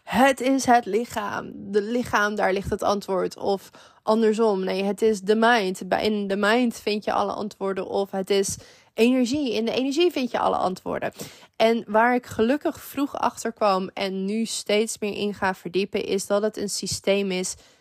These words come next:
die samenwerkt. En ik geloof ook echt oprecht dat dat een van de redenen is waarom ik heel snel al het resultaat bij mezelf kreeg, maar ook bij het, mijn klanten kreeg, die eerst niet vooruitkwamen, is omdat ik altijd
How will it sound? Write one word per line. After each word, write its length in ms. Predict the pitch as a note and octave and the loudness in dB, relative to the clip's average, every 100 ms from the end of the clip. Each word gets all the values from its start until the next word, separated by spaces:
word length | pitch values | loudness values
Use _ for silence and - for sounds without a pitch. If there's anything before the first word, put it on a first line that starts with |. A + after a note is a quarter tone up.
| _ _ | _ _
die 140 | F#3 | -6
samenwerkt. 920 | - - E3 D#3+ E3 F#2+ C#2+ - - _ - - _ | -2 0 0 -2 -6 -6 -8 -10 -14 _ -20 -20 _
En 180 | - G#3+ | 0 2
ik 100 | G#3+ | 2
geloof 340 | - A#3+ A3+ | 2 4 4
ook 140 | A#3 A3+ | 2 -4
echt 320 | - A#3+ - | -2 -2 -2
oprecht 360 | A#3+ G#3+ G#3+ - | -4 0 0 0
dat 140 | G#3 | 0
dat 220 | G#3 G#3 | 0 -2
een 180 | - G#3 | -2 -2
van 100 | G#3 | -2
de 140 | G3+ | -4
redenen 480 | F#3 F3+ A3 A#3 G#3+ | 0 0 2 0 -2
is 260 | - G3+ - | -4 -6 -2
waarom 360 | F#3+ G3 F#3+ | 0 0 0
ik 220 | F#3+ F#3+ - | -2 -6 -4
heel 240 | G3+ G#3 | 0 2
snel 300 | B3+ - A3 | 0 0 0
al 120 | G3+ G#3 | 4 2
het 120 | G3 | 2
resultaat 580 | G3 G3 G3 - G3+ G3 | 0 -2 -2 2 2 0
bij 120 | G3 | -2
mezelf 480 | F#3 E3+ F#3+ A3 - | -4 -2 0 0 0
kreeg, 260 | - G#3+ | -8 -6
maar 140 | G#3 - | -6 -4
ook 160 | A3 | -4
bij 240 | - G#3 G3 | 0 0 0
het, 180 | G3 - _ _ _ _ | -2 -12 _ _ _ _
mijn 220 | G3+ G3 | -2 -2
klanten 500 | - A#3+ D4+ F#4 C#4 | 0 4 4 2 -2
kreeg, 380 | - G3+ F#3+ F#3+ | -2 0 0 -2
die 340 | - G#3 G3+ - _ _ _ _ _ | -4 -4 -4 -8 _ _ _ _ _
eerst 300 | A3+ A#3+ - | 0 2 0
niet 180 | A#3+ - | -2 0
vooruitkwamen, 680 | G#3+ G3+ A3 - G3+ G3+ | 2 2 2 2 0 0
is 140 | G3 G#3 | -4 -4
omdat 340 | G#3+ G#3 G#3+ | -4 0 0
ik 140 | A3 - | 0 -6
altijd 880 | - G#3 C4 C4+ G#3 F#3+ B3 E4 - | 0 2 2 -2 -2 0 -2 -4 -10